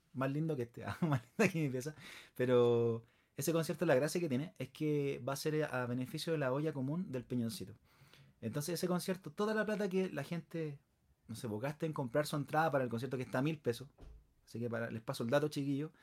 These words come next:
si quieren ver ese concierto, que de verdad que va a estar la raja, de verdad que los conciertos con la gente son muy divertidos, es muy divertido conectar, hacer cosas con la gente de internet. Y si quieren comprar su entrada, lo pueden hacer por impulsarmusic punto c l.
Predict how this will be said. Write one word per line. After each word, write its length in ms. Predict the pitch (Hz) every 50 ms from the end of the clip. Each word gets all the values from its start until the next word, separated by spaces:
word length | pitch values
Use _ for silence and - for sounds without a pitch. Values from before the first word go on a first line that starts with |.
| - - - - -
si 100 | - - 113
quieren 220 | 131 139 139 143
ver 120 | 135 151 151
ese 140 | 143 -
concierto, 420 | 131 127 123 - 160 156 151 - 147
que 260 | 131 131 123 110 113
de 80 | 113 113
verdad 300 | 110 104 110 135 147 151
que 80 | 147
va 80 | 127 123
a 20 |
estar 200 | - - - 135 127
la 120 | 117 113
raja, 320 | 110 127 143 - - 135
de 140 | 123 113 113
verdad 240 | 110 110 117 131 127
que 100 | 135 131
los 100 | 120 113
conciertos 420 | - 110 110 - 135 123 - 135 120
con 120 | 120 117
la 100 | 117 107
gente 320 | - - 139 139 - - -
son 300 | - 123 127 135 147 151 _ -
muy 260 | 131 139 160 170 175
divertidos, 560 | 160 170 165 165 156 - - 170 170 170 165
es 60 | 131
muy 220 | 127 131 156 180 185
divertido 680 | 180 190 196 180 - - - 196 202 202 202 196 185
conectar, 440 | 190 170 165 156 - - 170 170 160
hacer 200 | 151 - 170 151
cosas 220 | - 165 151 151 -
con 140 | - 151 143
la 80 | 135 -
gente 240 | - 143 - -
de 20 | 139
internet. 340 | 139 - 147 143 143 151 151 - - - - - - - - - - - _ _ _
Y 640 | - 117 113 113 113 110 110 110 107 107 107 110 - -
si 120 | - 123
quieren 180 | 117 139 151 147
comprar 220 | 151 139 - 156
su 80 | 151 160
entrada, 260 | 151 143 - 156 160 160
lo 100 | 151 135
pueden 160 | 135 139 139
hacer 260 | 131 - 156 147 -
por 200 | - 131 - - -
impulsarmusic 760 | 131 120 117 127 123 - - 165 170 180 185 185 208 185 -
punto 300 | _ - 160 170 - 160
c 200 | 151 - 123 98
l. 180 | 90 92 113